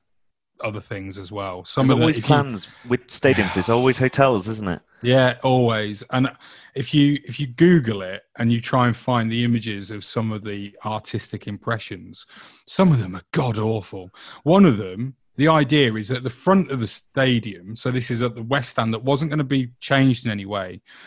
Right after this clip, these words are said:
Speaker 1: but essentially the artist's impression looks like a porter cabin has been stuck on the side of it, with, like, then a hotel that would be on the car park that is directly opposite,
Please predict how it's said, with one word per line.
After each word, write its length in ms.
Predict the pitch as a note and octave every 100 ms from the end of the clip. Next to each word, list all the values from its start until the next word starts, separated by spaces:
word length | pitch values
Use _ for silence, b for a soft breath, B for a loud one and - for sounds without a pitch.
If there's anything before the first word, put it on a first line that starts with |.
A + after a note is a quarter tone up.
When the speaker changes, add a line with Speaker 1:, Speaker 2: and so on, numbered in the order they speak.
| B B B B -
Speaker 1:
but 100 | C#3+
essentially 400 | - F#3+ B2+ G#2+
the 100 | C3+
artist's 360 | D#3+ - -
impression 400 | A#2+ C3+ A#2+ A2
looks 180 | A2 -
like 140 | A#2
a 60 | A2
porter 400 | - E3+ F3 -
cabin 300 | B2 G#2+ G#2+
has 100 | G#2
been 140 | A#2
stuck 280 | A2+ - B2
on 80 | A#2
the 60 | A2
side 400 | - C3+ A#2 G#2
of 120 | - G2+
it, 140 | A2+ _ _ b b b b
with, 240 | B2+ C3+ C3+
like, 460 | C#3 C3 - - _ -
then 260 | C#3 C3 B2+ -
a 40 | A#2
hotel 580 | - E3+ E3+ - D#3 D3
that 140 | C3+
would 140 | C#3
be 120 | C#3 C#3
on 120 | C3
the 80 | B2
car 360 | - C#3 B2+
park 440 | - A2+ A2+ A2 -
that 140 | A2+
is 120 | A2
directly 480 | B2 A2+ A2+ G#2+ A2
opposite, 560 | G2+ - G2+ F#2+ G#2+